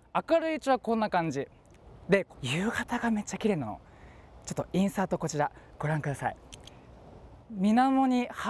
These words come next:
えるこの夕日とね、オレンジ色のグラデーションがめちゃくちゃここ大好きで、ここスタートで今日、江ノ島の楽しみ方、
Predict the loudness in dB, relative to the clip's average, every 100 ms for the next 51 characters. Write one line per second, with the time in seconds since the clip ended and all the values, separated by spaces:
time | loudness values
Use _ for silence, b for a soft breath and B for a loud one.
0 | 4 4 0 -4 -4 -2 -2 2 2 0
1 | -2 -2 2 0 -2 B B B 2 2
2 | 0 0 -2 -4 -8 -2 2 2 2 0
3 | 0 -4 -4 -2 -2 2 0 2 0 2
4 | 2 2 -2 -2 0 0 -2 -20 -20 -20
5 | -8 0 2 4 0 2 2 2 -4 -10
6 | 0 0 0 -10 -20 B B 2 2 0
7 | 0 0 0 0 0 0 0 0 0 -2
8 | 0 -2